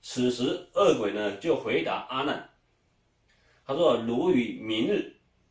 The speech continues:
若能布施百千，那由他恒河沙数恶鬼，并以百千婆罗门仙等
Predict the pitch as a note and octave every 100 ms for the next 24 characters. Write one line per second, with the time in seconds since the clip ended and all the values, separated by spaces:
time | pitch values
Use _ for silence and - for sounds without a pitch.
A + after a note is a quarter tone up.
0 | _ _ - G#3 F#3 B2+ C3 A#2+ G#2+ -
1 | F#3 C#3 D3 D3 C#3+ C3+ - C3 G2+ G2+
2 | - D#3+ D#3 - D#3 F#3 F#3 A2 A2 -
3 | C#3+ B2+ - - - F3 - B3+ - -
4 | E3+ E3 E3+ G#3 C3 - C3 C#3 - E2
5 | - _ _ _ _ _ A3+ G#3 C3 G#2
6 | F#2 - - G#2 - D#3+ D#3 - A#2 C3+
7 | A#2+ B2 A#2 B2 C#3 E3+ E3+ - D#2+